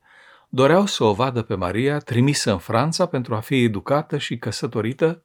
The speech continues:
cu un prinț francez. Au reușit acest lucru,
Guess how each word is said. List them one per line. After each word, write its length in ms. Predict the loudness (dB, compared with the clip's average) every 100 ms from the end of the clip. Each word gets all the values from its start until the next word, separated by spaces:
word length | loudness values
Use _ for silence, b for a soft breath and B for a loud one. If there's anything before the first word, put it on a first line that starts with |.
| _
cu 140 | 0
un 160 | 0 0
prinț 320 | 0 0 0
francez. 760 | -6 -8 -4 -4 -4 -6 -20 _ _ _ b b b b b
Au 220 | 2 6
reușit 460 | 6 4 4 2 0
acest 380 | -4 -4 -6 -6
lucru, 460 | -6 -2 -2 -2